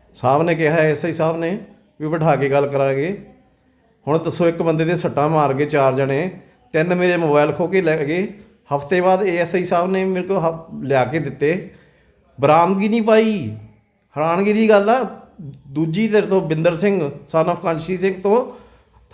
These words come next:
ਹਫ਼ਤੇ ਬਾਅਦ ਪਾਏ ਬਰਾਮਦਗੀ, ਉਹ ਮੇਰੇ ਕਾਗਜ਼ਾਂ ਦੀ ਬਰਾਮਦਗੀ ਨਹੀਂ ਪਾਈ ਗਈ।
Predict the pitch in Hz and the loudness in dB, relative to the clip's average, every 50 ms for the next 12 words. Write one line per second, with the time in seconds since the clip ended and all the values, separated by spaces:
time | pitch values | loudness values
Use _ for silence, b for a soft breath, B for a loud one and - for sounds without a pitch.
0 | - 151 143 - - 220 214 208 208 208 214 208 208 208 190 185 180 170 139 120 | -4 -4 -4 0 2 2 4 6 6 4 4 2 0 0 2 2 2 2 0 -4
1 | - - - _ _ _ _ _ _ - - 117 139 143 160 170 180 196 185 185 | -8 -14 -20 _ _ _ _ _ _ -20 -4 -2 2 4 4 4 4 2 0 0
2 | 190 208 185 151 123 110 - - - _ _ _ _ _ _ _ _ _ _ _ | 0 0 0 0 -2 -6 -10 -16 -20 _ _ _ _ _ _ _ _ _ _ _
3 | _ _ _ 185 185 185 180 202 202 220 220 220 202 190 190 202 196 208 208 220 | _ _ _ -2 -2 2 4 4 6 6 4 4 2 0 0 2 4 4 4 2
4 | 208 170 175 175 170 180 190 196 202 214 220 220 233 214 220 214 208 208 196 208 | 2 0 2 2 2 2 2 0 0 0 0 0 0 0 2 4 4 4 2 0
5 | 208 196 165 139 113 117 - | -2 -2 -2 -4 -6 -8 -10